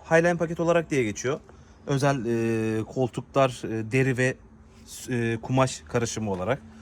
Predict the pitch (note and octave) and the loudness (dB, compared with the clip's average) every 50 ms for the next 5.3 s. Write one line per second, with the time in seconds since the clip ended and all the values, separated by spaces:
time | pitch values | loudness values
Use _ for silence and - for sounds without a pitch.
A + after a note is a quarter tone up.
0 | - - - - - - - - - C#3 C#3 C#3+ D3 D3+ D3+ - D#3+ D3+ - D3+ | -20 -20 -20 -20 -20 -20 -12 -2 2 4 4 4 4 4 2 2 2 2 4 4
1 | C#3 B2 A2 A2 A2 A2 - - - - - - - A#2+ B2 B2 C3 B2+ C3 C3 | 4 2 0 0 -2 -4 -4 -8 -14 -20 -18 -6 0 2 4 4 6 6 6 4
2 | C3+ - - - - A2 A2 G#2+ G#2+ A2 A2 A2 G#2+ G#2+ A2 A2 A2 - C3 C3+ | 4 2 -2 -6 -4 -2 0 0 0 0 0 0 0 0 0 0 0 0 2 2
3 | C3+ C3+ B2+ - A#2+ A#2+ A2+ - - A2+ A#2 C3 D#3 - - - - - - - | 2 2 2 0 -2 -2 -2 -2 0 0 0 0 0 -2 -12 -20 -20 -20 -20 -20
4 | - - - - _ - - C3+ D3 F#3 G3 F3+ D#3+ C#3+ C3+ B2 A#2 A#2 A2 - | -20 -20 -20 -20 _ -6 -2 0 4 6 6 8 8 8 8 6 6 4 2 2
5 | - C#3 C#3+ E3+ F#3+ | 2 2 2 2 2